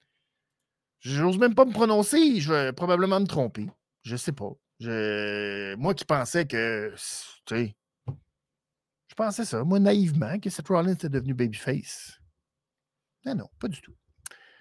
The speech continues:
Alors, je veux pas, mais je, non, je sais plus. Je, je peux pas répondre à la question. Je pense que ce sera ni,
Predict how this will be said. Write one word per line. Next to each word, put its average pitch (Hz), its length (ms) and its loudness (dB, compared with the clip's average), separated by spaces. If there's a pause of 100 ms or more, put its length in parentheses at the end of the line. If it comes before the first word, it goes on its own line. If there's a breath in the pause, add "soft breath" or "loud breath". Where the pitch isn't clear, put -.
(340 loud breath)
Alors, 113 200 0
je 135 100 4
veux 151 60 4
pas, 240 120 10
mais 139 260 4
je, 135 140 -4
non, 147 180 -2
je 143 80 -2
sais 185 140 -4
plus. 143 220 -8 (280)
Je, 113 220 -2
je 113 140 -6
peux 131 100 -8
pas 185 140 0
répondre 147 320 -2
à 117 40 0
la 110 80 -2
question. 196 300 -4
Je 170 80 -4
pense 175 240 -4
que 135 100 -8
ce 120 120 -8
sera 135 280 2
ni, 196 420 4